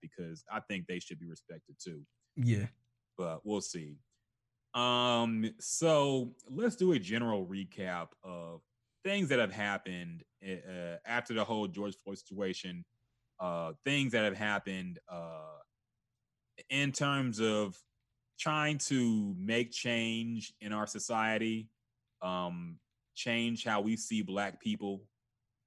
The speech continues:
Speaker 1: And, uh, some of it I think is good intention. Some of it I think, you know, the brands are jumping on the bandwagon. Uh,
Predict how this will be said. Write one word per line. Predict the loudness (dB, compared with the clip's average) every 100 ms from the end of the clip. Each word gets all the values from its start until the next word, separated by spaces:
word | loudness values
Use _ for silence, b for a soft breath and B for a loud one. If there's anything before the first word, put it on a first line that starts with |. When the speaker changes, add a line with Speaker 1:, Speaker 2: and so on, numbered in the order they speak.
| _
Speaker 1:
And, | -6 -4 -4 -4 -8 -12 -12
uh, | -8 -6 -6 -8
some | -8 0 2
of | 4
it | 4
I | 4
think | 2 0 0
is | 0
good | -2
intention. | -2 -2 -4 -4 -4
Some | -6 -6
of | -4
it | -2
I | -2
think, | -2 -6 -8 _ _ _ _
you | -8
know, | -6
the | -6
brands | -6 -4 -2 -4 -6
are |
jumping | -6 -10 -6
on | -6
the | -6
bandwagon. | -6 -6 -2 -2 -2 -4 -10 -14 _ _ _ _ _ _ _
Uh, | 0 2 4 2